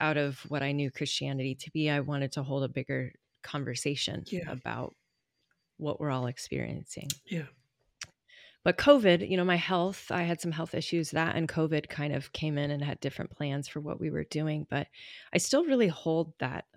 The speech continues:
Speaker 1: uh, like, interspiritual heart very much so.
Speaker 2: Yeah, absolutely. Yeah. And, and again, we've ta-, you and I have talked about,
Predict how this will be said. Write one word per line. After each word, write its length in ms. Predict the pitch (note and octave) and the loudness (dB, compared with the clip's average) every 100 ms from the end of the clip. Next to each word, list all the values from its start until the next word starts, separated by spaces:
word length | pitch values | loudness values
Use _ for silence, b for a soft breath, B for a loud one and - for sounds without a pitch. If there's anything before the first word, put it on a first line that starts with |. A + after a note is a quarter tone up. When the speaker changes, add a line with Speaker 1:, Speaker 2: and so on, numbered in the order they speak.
| - | -10
Speaker 1:
uh, 400 | - C#2 - - | -8 -6 -6 -8
like, 180 | - E3 | -4 -4
interspiritual 800 | - E3+ D#3+ D3 - D3 C#3 - | 0 0 2 0 0 0 0 -2
heart 360 | B2+ - - - _ D#3+ | -4 -4 -6 -8 _ 0
very 260 | D3+ C3+ | 0 2
much 300 | A#2+ E2 - | -2 -4 -6
so. 260 | - - - _ _ _ - | -6 -6 -12 _ _ _ 0
Speaker 2:
Yeah, 260 | F#3 C#3+ - - _ | 0 0 -6 -20 _
absolutely. 640 | F3 E3 E3 E3 E3+ C#3+ - B B B B | -2 -2 0 0 0 -4 -12 B B B B
Yeah. 160 | A3 | 8
And, 100 | F#3 | 8
and 140 | F#3+ F3+ | 6 6
again, 180 | F3+ F#3 | 8 8
we've 160 | G3 | 8
ta-, 120 | F#3+ | 8
you 160 | F#3 G3 | 8 10
and 80 | F3+ | 10
I 40 | |
have 80 | D#3+ | 8
talked 220 | D#3+ C#3 | 6 4
about, 380 | D#3+ D3 C#3 - | 4 4 4 -2